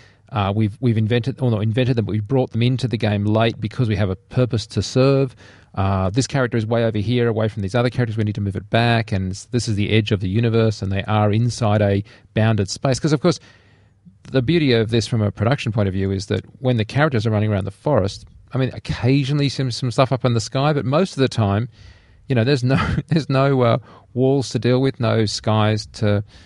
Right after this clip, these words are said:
you know, do anything to. It was just, like, a forest you shot in, and there you go. It saved a lot of time, um, by just pretending that,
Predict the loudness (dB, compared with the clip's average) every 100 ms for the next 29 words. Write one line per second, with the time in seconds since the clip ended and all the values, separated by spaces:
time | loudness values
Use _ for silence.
0 | -20 _ -2 0 2 0 0 -2 0 0
1 | 0 -2 -2 0 0 0 _ _ _ -20
2 | _ -6 0 2 2 0 -4 0 2 2
3 | 0 -2 -4 -6 -10 -8 -2 0 2 2
4 | 2 0 0 2 2 4 4 2 2 0
5 | 0 -4 -14 -20 -20 -6 -2 0 -2 -2
6 | 2 2 0 -4 -4 0 0 0 0 -2